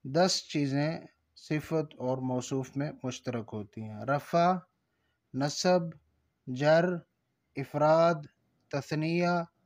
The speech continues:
جمع، تعریف، تنکیر، تذکیر، تانیث۔ حروف عطف کتنے ہیں؟ حروف عطف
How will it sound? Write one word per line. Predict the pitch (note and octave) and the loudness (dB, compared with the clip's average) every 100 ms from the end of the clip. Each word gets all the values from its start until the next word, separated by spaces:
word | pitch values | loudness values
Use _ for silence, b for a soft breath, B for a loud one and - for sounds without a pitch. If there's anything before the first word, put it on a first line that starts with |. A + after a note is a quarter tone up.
| _ _ | _ _
جمع، | B2+ B2+ D3+ E3 E3 E3+ F3 - _ _ _ _ | -10 0 2 4 4 4 2 -6 _ _ _ _
تعریف، | C3+ B2+ C3+ D#3 F3 F3+ D#3+ - - _ _ _ - | 2 2 4 2 4 2 0 -8 -20 _ _ _ -6
تنکیر، | C#3 C#3 - E3 F3 F3+ E3+ - _ _ _ | -2 -2 -4 -2 0 0 -2 -8 _ _ _
تذکیر، | - C#3 C#3 - E3+ F3 F3 D#3+ D3+ _ _ _ | -4 -4 -4 -4 0 2 2 0 -8 _ _ _
تانیث۔ | F#3 D3 C3 C3+ A#2 F#2+ - - _ _ _ _ _ _ _ _ _ _ _ _ _ _ _ _ _ _ _ _ _ _ _ _ _ _ _ _ _ D3 | 0 0 0 -4 -6 -10 -14 -20 _ _ _ _ _ _ _ _ _ _ _ _ _ _ _ _ _ _ _ _ _ _ _ _ _ _ _ _ _ -4
حروف | D#3 G3+ G3+ - | 2 2 2 2
عطف | F3+ F3+ G#3 - - | 4 4 4 -4 -14
کتنے | - D#3 D3+ C3+ G#2 | -6 -4 -2 -2 -4
ہیں؟ | G2+ - _ _ _ _ _ _ - | -8 -14 _ _ _ _ _ _ -6
حروف | C#3 E3+ F#3 E3+ | 0 2 0 2
عطف | D#3 D3 F3 - - | 2 4 2 0 -8